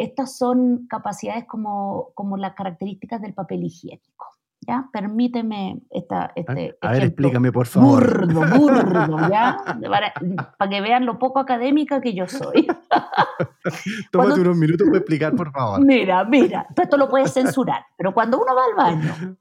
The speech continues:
Speaker 1: y hay
Speaker 2: Ya.
Speaker 1: papel higiénico, tú no te detienes a decir, "Gracias a Dios que hay papel higiénico, gracias",
Speaker 2: Claro.
Speaker 1: no gritas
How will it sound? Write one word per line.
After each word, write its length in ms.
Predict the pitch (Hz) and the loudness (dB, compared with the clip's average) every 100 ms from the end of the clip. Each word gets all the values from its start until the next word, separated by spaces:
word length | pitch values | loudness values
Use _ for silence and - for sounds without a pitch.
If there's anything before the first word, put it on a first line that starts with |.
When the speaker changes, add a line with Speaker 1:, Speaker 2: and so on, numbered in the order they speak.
| _ | _
Speaker 1:
y 160 | 233 262 | 2 4
hay 200 | 320 392 - - | 2 0 -8 -8
Speaker 2:
Ya. 200 | 117 123 | -4 0
Speaker 1:
papel 360 | 180 254 254 | 0 0 2
higiénico, 920 | 247 240 - 190 170 175 175 240 - _ _ _ _ _ | 2 0 0 2 2 -2 -6 -8 -8 _ _ _ _ _
tú 100 | 370 | 0
no 120 | 349 - | 0 0
te 80 | 269 | 0
detienes 440 | 262 233 240 254 | 0 0 0 2
a 40 | |
decir, 280 | 254 254 247 | 0 0 -2
"Gracias 580 | 202 240 233 247 220 170 | -2 -6 -6 -10 -10 -10
a 120 | - | -14
Dios 440 | - 226 254 254 - | -8 -2 0 -2 -8
que 80 | 143 | -14
hay 120 | - | -14
papel 340 | - - - | -14 -12 -8
higiénico, 880 | - - - 214 202 180 165 151 208 | -10 -8 -8 -4 -4 -4 -8 -10 -8
gracias", 480 | 214 339 320 285 262 | -2 2 2 0 -4
Speaker 2:
Claro. 160 | 254 226 | -4 0
Speaker 1:
no 120 | 240 | 0
gritas 520 | 220 285 311 208 185 | 2 2 2 -2 -6